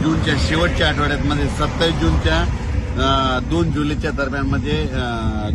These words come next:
जूनच्या शेवटचा आठवडा आणि जुलैचा पहिला आठवडा म्हणजे त्याच्यात मग मोठा पाऊस येणार आहे.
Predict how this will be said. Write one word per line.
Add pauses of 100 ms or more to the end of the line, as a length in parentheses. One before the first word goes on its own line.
जूनच्या
शेवटचा
आठवडा (520)
आणि
जुलैचा
पहिला
आठवडा
म्हणजे
त्याच्यात
मग
मोठा
पाऊस
येणार
आहे.